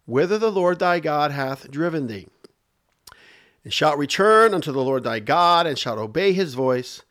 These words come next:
according to all that I command thee this day, thou and thy children, with all thine heart and with all thy soul.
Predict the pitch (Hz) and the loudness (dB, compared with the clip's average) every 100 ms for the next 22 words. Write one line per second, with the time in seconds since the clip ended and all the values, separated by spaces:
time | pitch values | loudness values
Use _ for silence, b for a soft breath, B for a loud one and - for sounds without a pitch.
0 | b b b - - 139 143 139 120 - | b b b -18 -4 0 0 -2 -6 -8
1 | - 156 170 170 151 135 120 - 110 135 | 0 4 4 4 2 0 -2 -4 -4 0
2 | 170 175 170 170 165 165 - 127 117 110 | 0 0 0 -2 -4 -6 -6 -6 -6 -10
3 | 104 _ _ _ _ _ 101 123 135 135 | -16 _ _ _ _ _ -6 -2 -2 -2
4 | 135 - 127 127 135 113 120 120 120 - | -4 -6 -6 -4 -6 -6 -6 -4 -6 -4
5 | 160 143 113 90 _ _ _ _ _ _ | -2 -2 -4 -10 _ _ _ _ _ _
6 | _ _ - 147 147 135 127 113 - 196 | _ _ -8 -2 0 2 0 -4 2 4
7 | 208 - _ _ _ _ _ - 131 135 | 4 0 _ _ _ _ _ -12 -4 -2
8 | 135 123 120 120 110 107 104 - - 123 | -2 -2 0 -2 -2 -6 -6 -10 -10 -8
9 | 107 98 98 | -8 -12 -20